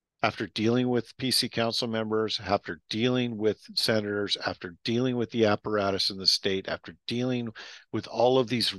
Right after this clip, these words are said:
rich conservative assholes in Arizona that are completely corrupt, and most of them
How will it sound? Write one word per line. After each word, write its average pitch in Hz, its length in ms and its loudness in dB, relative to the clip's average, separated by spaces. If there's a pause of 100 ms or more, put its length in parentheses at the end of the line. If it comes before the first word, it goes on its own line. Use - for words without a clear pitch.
(160)
rich - 440 4 (300)
conservative 117 920 2 (220)
assholes 107 1000 2 (2500)
in 110 160 2
Arizona 110 840 2 (160)
that 110 160 6
are 107 40 2
completely 110 1040 0 (400)
corrupt, 104 560 0
and 107 120 -6
most 147 440 6
of 127 100 4
them 92 280 -2